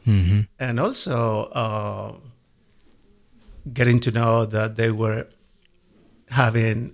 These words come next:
Speaker 2: a lot of challenges, not being able to go and work and
Speaker 1: Yeah.
Speaker 2: provide for the family. So that was r-, really hard.
Speaker 1: Yeah.
Speaker 2: So it, it affected, the pandemic really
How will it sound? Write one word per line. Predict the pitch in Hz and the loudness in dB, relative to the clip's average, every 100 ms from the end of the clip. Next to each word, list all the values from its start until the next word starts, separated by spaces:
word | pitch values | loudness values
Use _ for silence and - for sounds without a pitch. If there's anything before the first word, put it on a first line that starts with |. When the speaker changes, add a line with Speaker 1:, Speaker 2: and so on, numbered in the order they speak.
| - - 123 | -18 -10 -4
Speaker 2:
a | |
lot | 113 113 | 0 0
of | 113 107 107 - _ _ - | 0 -2 -4 -12 _ _ -4
challenges, | 123 107 107 127 - 120 120 | -2 -2 -2 -4 -4 -4 -6
not | 123 117 117 | -4 -2 -2
being | 117 113 | 0 0
able | 113 113 113 113 120 | -2 -2 -4 -6 -10
to | - 127 131 131 | -12 -12 -12 -4
go | 120 123 123 | -2 0 -2
and | 123 | -2
work | 113 120 113 113 117 | -2 0 2 0 -4
and | - 120 - - - | -6 -8 -12 -6 2
Speaker 1:
Yeah. | 107 87 - _ | 4 2 -4 _
Speaker 2:
provide | 139 117 117 110 - | -2 2 2 0 -2
for | 117 | -6
the | 107 | -6
family. | 120 120 117 110 110 104 113 117 - _ _ - _ _ _ | -6 -6 -6 -6 -4 -6 -8 -16 -20 _ _ -20 _ _ _
So | - 123 117 117 | -4 0 2 2
that | 117 | 2
was | 139 - | 0 -2
r-, | 120 | -8
really | 123 123 120 123 151 113 | -10 -10 -4 2 2 2
hard. | 110 123 120 110 | 0 -2 -6 -2
Speaker 1:
Yeah. | 120 98 87 | 2 4 2
Speaker 2:
So | - 113 127 | -6 -8 -4
it, | 135 120 - | -4 -4 -4
it | - 120 | -4 -4
affected, | 117 131 117 - 123 123 - _ _ _ - - - | 0 0 0 -2 -2 -2 -6 _ _ _ -20 -14 -6
the | 135 | -2
pandemic | 127 123 123 127 117 - - - | 2 2 2 2 -2 -8 -16 -8
really | 123 123 120 113 113 | -2 0 0 0 -2